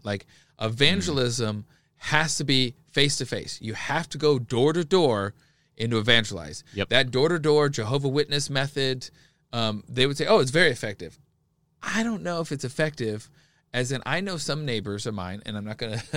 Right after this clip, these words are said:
Speaker 1: <laughs> um, call 'em out, but they're so non-confrontational that they've actually accepted through a Jehovah Witness, they, they've sa-, salvation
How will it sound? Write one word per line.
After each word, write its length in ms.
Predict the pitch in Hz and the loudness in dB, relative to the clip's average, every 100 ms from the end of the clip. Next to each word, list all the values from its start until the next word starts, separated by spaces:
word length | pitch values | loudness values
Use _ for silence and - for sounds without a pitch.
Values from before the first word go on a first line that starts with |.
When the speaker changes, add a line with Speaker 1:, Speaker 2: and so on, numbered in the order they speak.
| 139 143 | -6 -6
Speaker 1:
<laughs> 380 | - _ _ _ | -12 _ _ _
um, 200 | 117 101 | -6 -6
call 220 | - 120 | -2 -2
'em 100 | 110 | 0
out, 220 | 123 107 - - - - _ | -2 -4 -8 -20 -20 -20 _
but 260 | 135 117 - | 2 2 -2
they're 260 | 123 135 127 | -2 2 2
so 460 | - - 160 165 | 2 2 4 6
non-confrontational 1400 | 151 120 120 147 156 - 139 143 117 127 143 139 107 95 98 - _ | 4 2 2 0 -2 -2 -2 -2 -4 0 0 0 -2 -4 -6 -12 _
that 160 | - 117 | -2 2
they've 200 | 131 135 | 2 2
actually 380 | 131 131 - 104 | 0 -2 -6 -6
accepted 800 | - - 165 - 104 92 - - _ _ _ | 0 4 4 2 -2 -2 -4 -8 _ _ _
through 160 | 135 | 4
a 60 | 123 | 4
Jehovah 280 | 117 123 110 | 4 2 2
Witness, 560 | 113 101 101 101 - - - | 0 -2 -2 -2 -6 -10 -12
they, 400 | 65 117 110 107 | -12 -2 -2 0
they've 220 | 117 110 - - | 2 0 0 -8
sa-, 280 | - 147 131 - | 0 0 0 -2
salvation 680 | - 120 131 143 - 92 | -2 2 2 2 0 -4